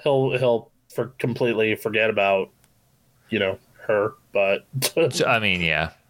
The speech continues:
Speaker 1: Uh, my favorite story is he forgot that Saber, Super Saiyan two was a thing. Um,
Speaker 2: I mean, he didn't really change much <laughs> from one to two. It was like, what,
Speaker 1: Yeah.
Speaker 2: more electricity?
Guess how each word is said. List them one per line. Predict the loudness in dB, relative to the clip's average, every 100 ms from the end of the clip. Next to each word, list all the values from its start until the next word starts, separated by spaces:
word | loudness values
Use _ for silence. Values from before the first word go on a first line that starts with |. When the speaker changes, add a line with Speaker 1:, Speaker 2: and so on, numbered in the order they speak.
| _
Speaker 1:
Uh, | 0 0 0
my | -2
favorite | 0 0 2 0
story | 2 2 2
is | 2
he | 0
forgot | 0 0 2 2 0
that | 0
Saber, | 2 2 2 0
Super | 0 0 0
Saiyan | 0 2 2 0
two | 0 2 2 2
was | 2
a | 0
thing. | -2 0 2 2 -2 -4 -12 _ _ _ -20 -20 -20 -20 -20 -6
Um, | 0 4 4 4 4
Speaker 2:
I | 4
mean, | 4
he | 2
didn't | 2 2
really | 2 2
change | 2 2 2 2 2
much | 2 2 2 0 0 -2 -8 _ -4
<laughs> | -2 0 0
from | 2 0 2
one | 2 2
to | 0
two. | 0 2 2 4 4
It |
was | 2 2
like, | 2 2
what, | 2 2
Speaker 1:
Yeah. | 4 4
Speaker 2:
more | 4 4
electricity? | 4 2 2 -2 0 0 0 -2